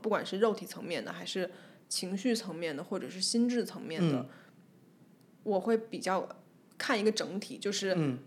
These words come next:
Speaker 1: 因为每个东西它其实都是相连接的。
Speaker 2: 对。
Speaker 1: 所以我不会只去，只是去做肉体层面，或者说能量层面。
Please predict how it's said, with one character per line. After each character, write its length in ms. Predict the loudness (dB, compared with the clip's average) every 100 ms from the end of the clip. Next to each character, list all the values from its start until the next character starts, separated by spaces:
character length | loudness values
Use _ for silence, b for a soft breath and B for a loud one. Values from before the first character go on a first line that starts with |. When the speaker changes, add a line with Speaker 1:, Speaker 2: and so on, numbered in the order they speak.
| -16 2
Speaker 1:
因 160 | 6
为 60 | 8
每 200 | 8 6
个 60 | 2
东 120 | 0
西 100 | 0
它 160 | -2 0
其 120 | -2
实 100 | -2
都 80 | -2
是 80 | 0
相 240 | 0 0
连 220 | -2 -4
接 240 | -6 -6 -4
的。 200 | -6 -2
Speaker 2:
对。 240 | 4 4 4
Speaker 1:
所 140 | 4 6
以 40 |
我 60 | 6
不 180 | 2
会 120 | 2 2
只 200 | 0 -6
去， 200 | -8 -8
只 400 | -8 -8 -6 -4
是 160 | -2
去 200 | 0 -2
做 460 | 2 4 6 4 2
肉 160 | 2 2
体 120 | 0
层 160 | -4 -4
面， 160 | -2
或 140 | 0 0
者 60 |
说 140 | 0 0
能 160 | 0 0
量 140 | -2
层 140 | -4
面。 140 | -8